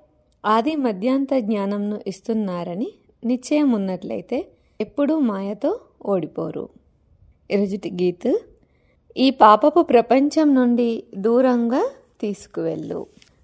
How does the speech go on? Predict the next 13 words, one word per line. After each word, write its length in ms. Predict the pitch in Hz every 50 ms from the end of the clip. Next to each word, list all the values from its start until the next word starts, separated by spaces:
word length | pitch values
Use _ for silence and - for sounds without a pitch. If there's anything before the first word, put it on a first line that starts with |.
| _ -
ధారణ 480 | 226 233 220 214 202 196 196 196 220 233
కొరకు 480 | 226 233 220 220 240 - 320 427 - - - _ 240
ముఖ్య 300 | 220 220 - - 202 196
సారము. 520 | - - 175 170 165 175 175 196 269 427 - _ _ _ _ _
మొదటిది, 600 | 233 233 202 214 202 - 220 214 311 453 - - - _ _ _ _ _ _ _ _ _ _ _ _
నష్టమోహులుగా 1160 | 240 220 226 240 - - - 339 359 370 349 294 277 269 262 233 269 269 262 240 240 233 214 -
అయి 340 | - 175 170 175 233 349 381 - - _ _ _ _ _ - -
బాబాను 500 | 196 208 196 202 202 202 254 269 302 330
స్మృతి 480 | - - 254 226 196 196 202 - 220 - -
చేయాలి. 500 | 180 220 220 196 196 190 180 196 285 262 - - _ _ _ _ _ _ _ _ _ _ _
కుటుంబ 400 | - 269 - 330 320 339 339 349
పరివారంలో 840 | 349 349 285 233 220 220 233 247 247 247 254 254 254 254 254 262 254
ఉంటూ 400 | 240 208 185 180 165 - 240 370